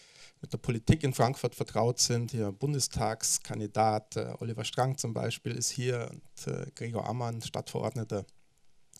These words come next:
Das sind ja Leute, die die Politik gut kennen und, äh, die kennen den Hilmar Hoffmann. Aber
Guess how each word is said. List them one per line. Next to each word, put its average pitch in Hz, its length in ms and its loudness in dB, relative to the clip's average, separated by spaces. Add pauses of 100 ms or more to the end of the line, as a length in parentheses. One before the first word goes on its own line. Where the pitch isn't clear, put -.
(200)
Das - 160 2
sind 117 120 -2
ja 107 80 -2
Leute, 110 320 -4
die 113 120 -8
die 110 80 -8
Politik 113 440 -2
gut 127 180 -8
kennen 113 280 -4 (580)
und, 107 340 -2
äh, 107 260 2 (500)
die 156 160 4
kennen 135 240 4
den 123 120 4
Hilmar 120 320 4
Hoffmann. 104 400 -4 (480)
Aber 101 420 -6